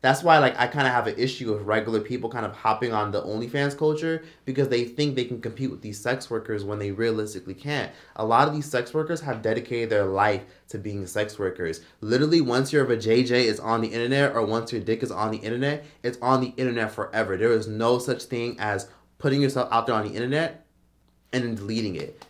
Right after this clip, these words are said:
It's out there. If you've ever built a following of at least a hundred people, the odds of somebody screen recording your video and reposting it is very high. If you even have a thousand people who have viewed your social media or follow you,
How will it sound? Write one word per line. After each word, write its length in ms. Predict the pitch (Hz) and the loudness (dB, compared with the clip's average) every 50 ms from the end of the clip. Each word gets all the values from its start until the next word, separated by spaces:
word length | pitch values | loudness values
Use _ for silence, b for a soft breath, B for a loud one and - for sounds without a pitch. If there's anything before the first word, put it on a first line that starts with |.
| _ _ | _ _
It's 160 | - 120 113 - - | -8 -8 -8 0 4
out 240 | 120 127 131 127 - | 6 6 6 6 2
there. 160 | 104 90 87 | -2 -2 0
If 160 | 90 92 - | -2 -2 -2
you've 180 | 143 143 143 - | -4 -4 2 2
ever 220 | 131 135 160 165 | 4 4 4 4
built 220 | 143 131 143 - | 4 4 2 2
a 120 | 120 120 - | 0 -4 -2
following 640 | - 120 113 113 123 131 139 143 143 143 139 - | 0 4 4 6 4 4 2 0 0 0 0 0
of 180 | 110 110 107 - | 0 0 0 0
at 200 | 107 110 107 120 | -2 -4 -2 -4
least 220 | 120 117 117 - - | -6 -8 -8 -8 -8
a 80 | 104 95 | -8 -8
hundred 460 | - 120 123 131 131 127 - - - | -4 -2 -2 0 0 0 -2 -2 -2
people, 520 | 127 120 131 131 151 156 160 170 170 170 B B B B B | -2 -2 -2 0 2 4 4 4 2 -2 B B B B B
the 220 | 123 139 135 - - | -4 -4 -4 0 4
odds 460 | 123 127 135 139 151 160 175 - - | 8 10 10 12 10 10 6 6 0
of 120 | 139 131 | -6 -6
somebody 360 | - - 143 135 131 123 117 113 | -4 -4 0 0 0 0 -2 -6
screen 480 | - - - - - 120 120 120 131 | -8 -10 -12 -12 -6 -4 0 2 4
recording 540 | 139 151 151 151 - 156 151 151 147 147 143 | 4 2 2 2 2 4 4 6 4 4 2
your 180 | 131 127 123 113 | 4 2 2 2
video 560 | 101 107 107 123 131 135 139 139 143 143 139 | -2 -2 0 2 2 4 4 4 4 2 2
and 180 | 104 120 110 | 0 -2 -2
reposting 600 | 110 113 113 - - 120 123 131 135 - 160 170 | -2 -4 -6 -6 -4 -2 -2 -2 -2 -4 -4 -2
it 180 | 175 175 180 175 B B B | -2 -2 -2 -6 B B B
is 180 | - 120 120 104 | -6 -6 -6 -6
very 420 | 101 95 87 107 110 113 120 117 110 | -8 -6 -2 2 4 4 6 4 4
high. 320 | 110 110 110 104 95 95 | 4 4 4 6 6 4
If 100 | 95 - | 0 0
you 100 | 165 180 | -4 -4
even 220 | - 190 160 165 | -4 -4 -4 -2
have 160 | 160 147 135 117 | -2 -2 -2 -2
a 60 | 113 | -4
thousand 560 | - - - 127 117 127 131 135 127 131 120 | -8 0 4 8 8 10 8 8 6 2 -2
people 320 | - 131 123 120 113 101 | -2 -4 -4 -2 -2 -2
who 100 | 110 117 | 0 2
have 240 | 113 107 101 92 87 | 2 2 2 0 -4
viewed 260 | 92 101 113 123 127 | -8 -6 0 0 2
your 120 | 131 131 120 | 2 2 0
social 340 | - 117 113 113 - 110 107 | 2 0 -2 -2 -2 -8 -6
media 160 | 104 101 95 | -4 -2 -2
or 80 | 92 | -4
follow 360 | - - - 107 107 110 120 135 | -4 -2 2 4 4 6 6 4
you, 320 | 139 151 160 175 170 | 4 4 4 4 2